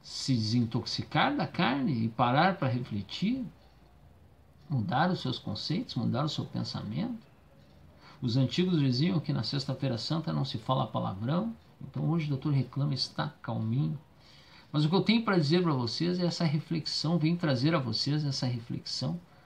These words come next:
Vocês já ajudaram alguém hoje? Fizeram alguma coisa pelo próximo?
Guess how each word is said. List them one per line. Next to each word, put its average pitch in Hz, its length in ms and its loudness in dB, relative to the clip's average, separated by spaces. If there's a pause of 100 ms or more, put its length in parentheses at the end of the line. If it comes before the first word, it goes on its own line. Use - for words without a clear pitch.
(340)
Vocês 160 320 2
já 156 140 6
ajudaram 139 500 4
alguém 127 320 0
hoje? 190 360 -4 (120)
Fizeram 135 300 0
alguma 127 200 0
coisa 135 300 0
pelo 113 180 -4
próximo? - 500 -6